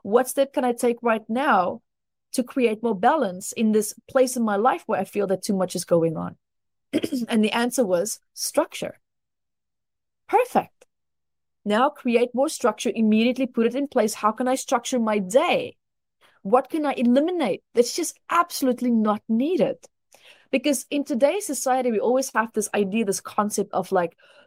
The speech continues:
more is more success, more is more abundance, more is more feeling like I'm f-, fulfilling a purpose, I'm doing something. I'm feeling worthy finally of just being here or being in a certain space. The thing is,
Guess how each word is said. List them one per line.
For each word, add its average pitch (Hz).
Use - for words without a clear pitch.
more 254
is 226
more 220
success, -
more 233
is 233
more 220
abundance, 190
more 233
is 233
more 214
feeling 247
like 214
I'm 185
f-, -
fulfilling 226
a 175
purpose, 196
I'm 185
doing 233
something. 208
I'm 175
feeling 269
worthy 240
finally 220
of 190
just 170
being 240
here 220
or 175
being 220
in 214
a 190
certain 196
space. -
The 202
thing 370
is, -